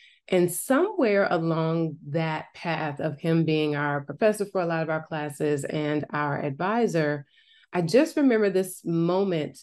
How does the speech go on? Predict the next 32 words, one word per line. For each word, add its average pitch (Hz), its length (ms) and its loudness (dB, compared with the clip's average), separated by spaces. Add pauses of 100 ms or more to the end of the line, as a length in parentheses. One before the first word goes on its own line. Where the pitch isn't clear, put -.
of 156 480 -2
him 180 400 -2
asking, 165 840 -2
um, 147 560 -2 (720)
how 208 220 2
would 254 120 6
a 240 40 2
person 185 380 2
with 165 140 -4
a 160 60 -4
disability 160 560 -2
use 160 360 0
what 147 160 -6
you 156 160 -2
all 143 140 -4
are 139 60 -4
making 143 460 -4
in 147 80 -6
terms 156 260 -2
of 147 60 -4
the 147 100 0
assignment 143 460 -4
we 156 80 -2
were - 100 -4
working 143 360 -6
on? - 220 -8 (140)
And 170 140 0
I'd 165 260 -2
never 247 560 2
heard 254 200 2
that 233 160 -4
question. 220 560 -2